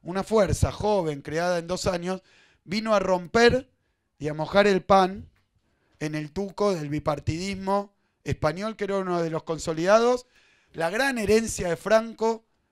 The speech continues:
era el bipartidismo español. El P P y el pesoe. Que además el gran problema, como nos pasó también en la Argentina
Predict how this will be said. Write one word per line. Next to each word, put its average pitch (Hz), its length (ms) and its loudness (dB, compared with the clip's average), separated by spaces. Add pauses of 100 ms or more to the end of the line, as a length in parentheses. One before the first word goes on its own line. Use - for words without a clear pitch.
(240)
era 185 220 -2
el 175 80 0
bipartidismo 165 680 -4
español. 123 500 -8 (1700)
El 143 180 -6
P 170 160 -4
P 220 240 2
y 220 80 -2
el 185 140 -2
pesoe. 127 580 -10 (2000)
Que 208 100 -2
además 254 460 2
el 180 120 2
gran 220 220 0
problema, 214 560 2
como 151 260 -8
nos 143 140 -10
pasó 202 340 -2
también 185 300 -2
en 170 100 -6
la 160 60 -4
Argentina 156 720 -6